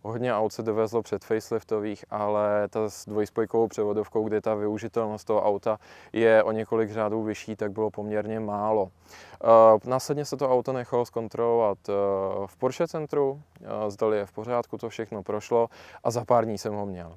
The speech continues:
Eh, vtipná věc nastala v ten moment, nebo spíš taková hořkosladká. Eh, to auto už bylo u nás na zahradě a rodiče za mě tehdy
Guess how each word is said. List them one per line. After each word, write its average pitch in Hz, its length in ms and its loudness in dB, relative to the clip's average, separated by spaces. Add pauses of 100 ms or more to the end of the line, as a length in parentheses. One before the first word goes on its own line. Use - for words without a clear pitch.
(540)
Eh, 107 800 4
vtipná 143 960 -4
věc 117 380 0
nastala 117 380 -4
v - 60 -10
ten 127 160 -8
moment, 117 320 -8
nebo 120 220 -6
spíš - 240 -12
taková 123 380 2
hořkosladká. 101 840 -6 (480)
Eh, 110 180 2
to 123 160 2
auto 123 180 0
už 123 120 -6
bylo 135 160 0
u 127 80 -2
nás 131 240 -4
na 98 100 -6
zahradě 135 680 -4
a 95 160 -2 (440)
rodiče 107 480 -2
za 101 80 -8
mě 101 160 -8
tehdy 101 240 -8